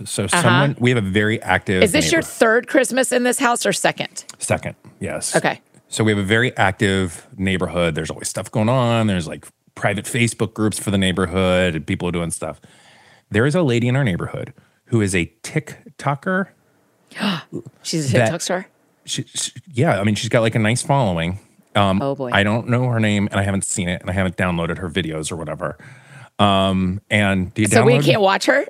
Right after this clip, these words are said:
Speaker 2: That's so, that's so frustrating.
Speaker 1: You could, but I have no means by which to tell you. I mean, you
Speaker 2: <laughs> To
Speaker 1: can
Speaker 2: tell
Speaker 1: text
Speaker 2: us. I
Speaker 1: Brienne,
Speaker 2: know, I know.
Speaker 1: and I'm
Speaker 2: I might
Speaker 1: sure
Speaker 2: text
Speaker 1: she
Speaker 2: Bri,
Speaker 1: can
Speaker 2: yeah.
Speaker 1: send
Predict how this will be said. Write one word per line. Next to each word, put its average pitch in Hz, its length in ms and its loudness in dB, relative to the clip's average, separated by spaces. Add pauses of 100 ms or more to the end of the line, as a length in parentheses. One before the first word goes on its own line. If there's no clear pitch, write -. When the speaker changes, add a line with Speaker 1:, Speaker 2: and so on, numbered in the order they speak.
(120)
Speaker 2:
That's 202 200 2
so, 185 300 4
that's 185 180 0
so 175 260 2 (100)
frustrating. 143 380 0
Speaker 1:
You 151 80 4
could, 151 320 2
but 139 100 4
I 131 80 4
have 113 180 2
no 110 320 2
means 110 320 2
by 92 200 2
which 87 340 -2
to - 80 -4
tell 85 240 -4
you. - 160 -8
I - 60 -20
mean, 92 120 0
you 90 100 2
Speaker 2:
<laughs> 110 40 0
To - 80 0
Speaker 1:
can 240 80 4
Speaker 2:
tell 208 200 4
Speaker 1:
text 175 140 0
Speaker 2:
us. 214 60 6
I 208 40 6
Speaker 1:
Brienne, 214 100 6
Speaker 2:
know, 175 160 4
I 165 180 0
know. 151 180 -2
Speaker 1:
and 104 140 4
I'm 101 80 4
Speaker 2:
I 107 40 4
might 104 180 4
Speaker 1:
sure 120 100 4
Speaker 2:
text 110 120 2
Speaker 1:
she - 60 2
Speaker 2:
Bri, 170 220 4
Speaker 1:
can 104 220 2
Speaker 2:
yeah. 110 80 4
Speaker 1:
send - 360 -2